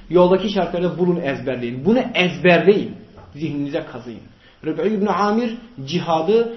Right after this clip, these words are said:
İslam akaidini, İslam şeriatını özetleyen mükemmel bir söz söylüyor. Diyor ki,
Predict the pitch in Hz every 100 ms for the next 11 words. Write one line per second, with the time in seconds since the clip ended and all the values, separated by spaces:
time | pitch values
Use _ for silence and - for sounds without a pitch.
0 | - 190 175 208 214 208 165 170 160 160
1 | 180 240 247 - - 196 - 220 214 -
2 | 185 175 208 208 185 185 190 190 190 220
3 | 254 247 - 151 180 196 185 208 180 180
4 | - 170 - - - - - - _ _
5 | _ _ _ _ _ 139 185 190 -